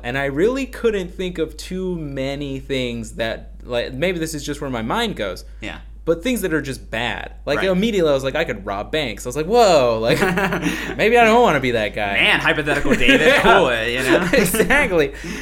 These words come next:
Speaker 1: And so flight, I mean, yeah.
Speaker 2: Like, what would you do with flight? Like, what would, just, just, like, cruise around? Just
Speaker 1: There's,
Speaker 2: for
Speaker 1: yeah,
Speaker 2: fun?
Speaker 1: there's a good chance I would just, I would just fly.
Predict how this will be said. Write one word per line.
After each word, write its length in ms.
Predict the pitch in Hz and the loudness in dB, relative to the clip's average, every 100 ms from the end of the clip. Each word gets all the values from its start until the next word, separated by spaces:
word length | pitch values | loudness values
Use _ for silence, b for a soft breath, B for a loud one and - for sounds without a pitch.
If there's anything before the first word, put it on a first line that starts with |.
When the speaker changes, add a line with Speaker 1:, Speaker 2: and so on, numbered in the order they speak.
| B | B
Speaker 1:
And 120 | 156 | -6
so 200 | 165 175 | 0 2
flight, 540 | 165 - 170 165 151 - | 2 0 2 4 2 0
I 120 | 127 | -6
mean, 500 | 135 127 120 113 110 - - - | -4 -4 -6 -8 -10 -16 -18 -8
yeah. 180 | 143 | -2
Speaker 2:
Like, 80 | 131 | 0
what 100 | 160 | 0
would 60 | 165 | 0
you 60 | 175 | -2
do 120 | 151 | -4
with 180 | 147 147 | -6 -6
flight? 380 | 139 110 87 90 | -4 -4 -4 -8
Like, 180 | 104 | -8
what 160 | 117 113 | -6 -8
would, 80 | 107 | -6
just, 160 | 147 | -8
just, 160 | 139 123 | -6 -8
like, 220 | 120 - | -8 -8
cruise 200 | - 139 | -6 -4
around? 360 | 120 113 117 139 | -4 -4 -4 -2
Just 80 | 139 | 2
Speaker 1:
There's, 140 | 233 | 2
Speaker 2:
for 60 | 190 | 4
Speaker 1:
yeah, 80 | 147 | 4
Speaker 2:
fun? 80 | 135 | 4
Speaker 1:
there's 160 | 160 | 2
a 40 | 131 | 0
good 140 | 127 | -2
chance 240 | - 113 110 | -2 -4 -4
I 60 | |
would 80 | 104 | -6
just, 260 | 95 - - | -6 -14 -12
I 80 | 107 | -10
would 100 | 92 | -10
just 160 | - | -14
fly. 340 | - 107 - | -12 -12 -12